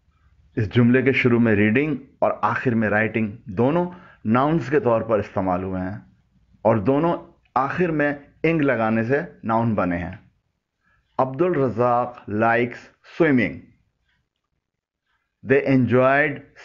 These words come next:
singing in the stadium। Everybody likes eating mangoes। ब्लू कलर में दिखाए गए वर्ड्स वर्ब के आखिर में इंग का इजाफा करने से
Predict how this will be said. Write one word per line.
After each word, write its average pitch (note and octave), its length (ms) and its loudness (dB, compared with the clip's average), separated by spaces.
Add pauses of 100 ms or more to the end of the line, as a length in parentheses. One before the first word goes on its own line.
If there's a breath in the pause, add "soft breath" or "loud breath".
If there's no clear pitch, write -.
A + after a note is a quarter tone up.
(100)
singing D3+ 480 0 (220)
in B2 180 4
the C#3 140 0 (260)
stadium। B2 540 0 (1080)
Everybody D#3 720 4
likes A2 420 0 (320)
eating A#2+ 440 0 (300)
mangoes। G#2 460 0 (1200)
ब्लू D3 280 2
कलर D#3+ 320 0
में C#3+ 200 -4
दिखाए A#2+ 420 0
गए A#2+ 220 0
वर्ड्स A2+ 720 -2 (460)
वर्ब B2 400 0
के D#3+ 60 0
आखिर A2+ 400 -2
में A2 420 -4 (400)
इंग D3 240 0 (280)
का A#2+ 120 4
इजाफा A2+ 460 -2
करने G#2+ 420 -4
से B2+ 340 -2